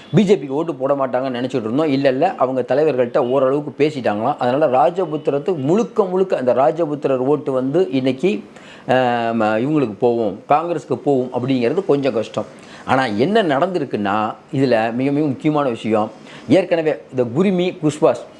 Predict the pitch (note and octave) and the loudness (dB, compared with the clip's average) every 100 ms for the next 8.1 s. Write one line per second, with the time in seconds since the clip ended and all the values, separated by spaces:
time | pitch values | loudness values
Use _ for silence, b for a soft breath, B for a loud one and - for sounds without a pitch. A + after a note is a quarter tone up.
0 | B B B C#3+ G#3 A3 F#3 F#3+ F3 D3 | B B B 2 4 4 2 2 0 0
1 | - C3 A#2 B2 B2 A#2 C3+ F#3 A#3+ A3 | -2 -4 -2 -2 -2 -2 -2 0 0 0
2 | F#3 D#3+ C3 A#2 C#3 C#3+ - - - B2+ | -2 -2 -2 0 0 0 -6 -18 -12 -2
3 | E3+ G#3+ F#3+ E3+ F3 F3 F#3 C#3 D#3+ C#3+ | 0 2 2 0 -2 -6 -6 -4 -2 -4
4 | F#3 G3 - B B B C3+ C3 A#2 A2+ | -4 -8 -10 B B B 0 2 0 -2
5 | B2+ C3 C3 C3+ C3 D3 D#3 B2 G#2 G2 | 0 2 2 2 0 -2 -2 -2 -4 0
6 | C#3+ E3+ C#3 C3 G#2+ B2 A#2 G#2+ G#2+ G#2+ | 0 0 -4 -6 -4 -4 -2 -4 -2 0
7 | A2+ G#2+ G#2 A2 C3+ C#3+ - A#2+ A2+ C#3 | 0 0 -4 -2 0 0 2 0 2 0
8 | B2+ | -2